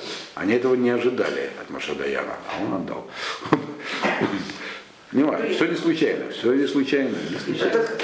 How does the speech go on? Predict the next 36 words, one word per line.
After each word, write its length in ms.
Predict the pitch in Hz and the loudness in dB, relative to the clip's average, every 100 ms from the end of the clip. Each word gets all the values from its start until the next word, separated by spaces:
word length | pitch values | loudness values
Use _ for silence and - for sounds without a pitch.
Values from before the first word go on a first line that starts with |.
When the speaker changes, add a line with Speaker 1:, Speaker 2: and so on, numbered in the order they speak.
| 196 | 2
Speaker 2:
я 140 | 254 | 2
поняла 420 | 262 277 277 269 | 2 2 2 2
так, 200 | 262 240 | 2 -2
что 180 | - 208 | -2 -2
храм 360 | 220 277 349 339 - - | 0 2 2 0 -4 -4
до 200 | 202 214 208 | 2 4 4
битвы 640 | 220 226 175 185 180 160 - 196 196 | 0 -2 0 2 2 2 0 0 2
Гога 260 | 196 - - | 4 4 2
с 100 | 180 | -2
Магогом 880 | 180 254 311 220 180 175 190 202 214 | -2 0 2 2 2 2 2 4 4
не 100 | 233 | 4
будет 320 | 208 170 160 | 4 2 0
восстановлен. 300 | 160 151 156 | -6 -4 0
Speaker 1:
Ну, 20 | 151 | 2
так 140 | 147 | 4
вот 100 | 160 160 | 4 2
он 80 | 151 | 2
сказал. 320 | 175 135 110 | 4 4 4
Speaker 2:
То 60 | |
есть 120 | - 208 | 4 4
вот, 180 | 226 214 226 | 2 2 2
вот 240 | 226 - | 2 0
то, 80 | 233 | -4
что 160 | - | -2
здесь 160 | 226 196 | 0 4
Speaker 1:
Так 180 | 143 156 | 4 2
сказал 360 | - 127 147 | 2 4 4
Гавриэль 440 | 139 127 127 135 127 | 4 4 6 4 4
Даниэлю, 480 | 120 107 90 - - - | 2 2 2 0 -2 0
так? 160 | 127 - - - - | 0 0 -4 -10 -8
Да. 200 | 87 80 76 - - - - - - - - 110 | -4 -2 -4 -8 -14 -18 -14 -6 -6 -4 -4 2
Значит, 360 | 117 117 120 | 4 4 4
это 180 | 135 135 | 4 4
еще 160 | 127 120 | 4 4
не 100 | 113 | 2
конец. 540 | 92 90 139 - - | 2 4 2 0 -6